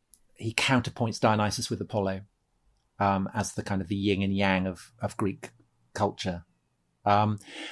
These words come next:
another very interesting aspect of Dionysus is that the story goes that he, um, originally comes from India, and he, he comes with a kind of great invasion force. Uh, not, not soldiers, but, you know,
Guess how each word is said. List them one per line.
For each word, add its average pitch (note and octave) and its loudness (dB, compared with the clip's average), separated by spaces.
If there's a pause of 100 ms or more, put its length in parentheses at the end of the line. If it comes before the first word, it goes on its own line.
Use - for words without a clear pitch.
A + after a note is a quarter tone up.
(120)
another F3+ 12
very F#3 12
interesting D3 4
aspect A#2+ 2
of G#2+ -6
Dionysus B2+ 4
is - -2
that A2+ 0 (220)
the A2+ -6
story F#3 12
goes A#2 8
that - 0
he, B2+ 4
um, A#2 6 (200)
originally B2+ 8
comes A2+ 2
from A2 4 (180)
India, A2 4 (400)
and G#2 2
he, A#2+ 2
he A#2+ -2
comes A#2+ 4
with G#2+ 0
a A2 0
kind A2 2
of G2+ -2
great A2+ 4
invasion A2 2
force. - -6 (1080)
Uh, G#2 -2 (540)
not, B2+ 4
not B2+ 4
soldiers, A#2 4
but, - -4 (500)
you G2 -6
know, F2 -4